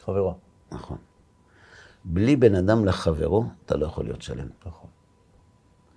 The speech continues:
Speaker 2: זה שאתה יושב במדבר ומתפלל מהבוקר עד הערב, זה לא עושה אותך אדם שלם. זה עושה אותך מנותק, לא
Speaker 1: <laughs>
Speaker 2: מחובר. שלם זה לא עושה אותך.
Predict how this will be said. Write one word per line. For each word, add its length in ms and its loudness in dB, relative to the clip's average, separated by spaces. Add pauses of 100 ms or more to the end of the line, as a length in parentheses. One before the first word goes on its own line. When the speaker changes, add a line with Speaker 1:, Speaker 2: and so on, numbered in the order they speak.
(240)
Speaker 2:
זה 160 0
שאתה 200 4
יושב 320 4
במדבר 580 0 (880)
ומתפלל 720 2
מהבוקר 600 2
עד 140 0
הערב, 400 0 (500)
זה 220 0
לא 80 6
עושה 240 2
אותך 280 -4
אדם 220 -6
שלם. 340 -6 (600)
זה 100 4
עושה 180 2
אותך 200 0
מנותק, 680 0 (580)
לא 160 10
Speaker 1:
<laughs> 40 6
Speaker 2:
מחובר. 460 4 (1040)
שלם 480 6
זה 140 4
לא 80 4
עושה 260 4
אותך. 240 0